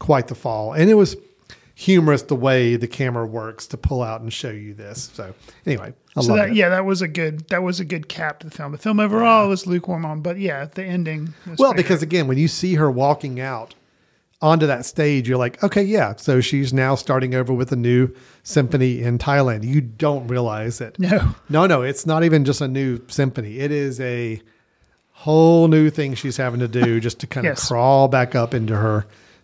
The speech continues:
Speaker 1: to the area where she was. And, uh,
Speaker 2: Exactly.
Speaker 1: I thought the film did a really masterful job of not giving you anything more you need to know about that ending until the last possible moment. So.
Speaker 2: Sure. Then with Triangle of Sadness,
Speaker 1: <sighs>
Speaker 2: the last scene,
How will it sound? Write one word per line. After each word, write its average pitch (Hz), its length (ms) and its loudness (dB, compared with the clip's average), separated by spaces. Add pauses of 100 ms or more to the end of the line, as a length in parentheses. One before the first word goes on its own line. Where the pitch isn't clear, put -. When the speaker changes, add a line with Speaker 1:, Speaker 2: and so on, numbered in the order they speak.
Speaker 1:
to 135 100 2
the 123 120 4
area 117 220 4
where 110 120 4
she 120 160 -2
was. 101 500 -6
And, 110 260 -6
uh, - 20 -6 (280)
Speaker 2:
Exactly. 240 140 -12
Speaker 1:
I 139 120 2
thought 127 180 2
the 117 80 -6
film 120 260 0
did 117 120 0
a 110 60 0
really 110 220 -2
masterful 117 520 0
job 107 340 -6
of - 180 -16 (500)
not 139 500 2 (180)
giving 127 340 4
you 120 100 4
anything 127 420 4
more 127 180 6
you 120 120 2
need 123 160 2
to 120 60 -2
know 120 160 0
about 110 220 -2
that 110 140 -4
ending 110 280 -4
until 107 420 -6 (600)
the 123 120 -6
last 113 360 -4
possible 104 440 -6
moment. 98 400 -12
So. - 160 -12
Speaker 2:
Sure. 214 160 -4 (760)
Then 220 260 4
with 214 140 0
Triangle 220 480 -4
of 175 120 -6
Sadness, 160 600 0
Speaker 1:
<sighs> 117 400 2
Speaker 2:
the 185 100 0
last 175 480 0
scene, 160 640 -2